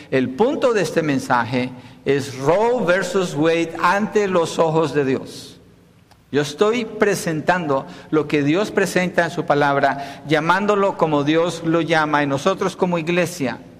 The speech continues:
debemos tomar la postura de Dios. Una mujer que busca abortar un, un bebé es, a los ojos de Dios, es un criminal. Igual es un hombre que lo aprueba, igual es el doctor que lo ejecuta,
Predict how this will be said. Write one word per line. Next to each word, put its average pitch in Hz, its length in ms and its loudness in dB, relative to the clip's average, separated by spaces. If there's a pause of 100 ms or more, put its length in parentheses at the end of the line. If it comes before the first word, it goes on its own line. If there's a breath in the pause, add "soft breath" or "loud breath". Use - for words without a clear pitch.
(280)
debemos 139 720 -2 (140)
tomar 139 420 0
la 170 140 2
postura 147 640 0
de 147 240 0
Dios. - 800 -6 (960 soft breath)
Una 127 120 0
mujer 165 320 2
que 180 80 0
busca 175 400 2
abortar 160 500 2
un, 156 200 -2 (260)
un 135 140 -4
bebé 131 420 0
es, - 420 -8 (640)
a 123 80 -6
los 110 180 -4
ojos 143 180 2
de 131 100 2
Dios, 113 240 -4
es 117 80 -8
un 120 80 -4
criminal. 107 480 -4 (840 soft breath)
Igual 156 340 2
es 202 220 -2
un 202 180 2
hombre 170 420 0
que 160 120 0
lo 156 120 2
aprueba, 160 460 0 (680 loud breath)
igual 147 320 2
es 175 160 0
el 160 160 2
doctor 175 420 0
que 180 100 0
lo 160 120 2
ejecuta, 143 560 0